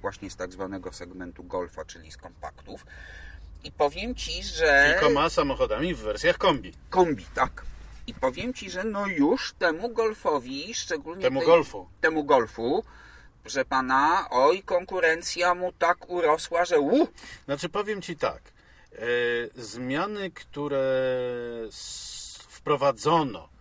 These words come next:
Speaker 2: w Golfie wariant wobec Golfa, e, pięciodrzwiowego, hatchbacka, e, są na tyle istotne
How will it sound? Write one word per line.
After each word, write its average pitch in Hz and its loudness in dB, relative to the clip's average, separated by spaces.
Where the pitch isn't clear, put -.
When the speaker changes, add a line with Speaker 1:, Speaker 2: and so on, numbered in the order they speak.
Speaker 2:
w 107 -18
Golfie 143 0
wariant 127 -2
wobec 113 -6
Golfa, 113 -2
e, 95 -8
pięciodrzwiowego, 107 -6
hatchbacka, 113 -6
e, 117 -2
są 170 0
na 156 0
tyle 196 -2
istotne - -2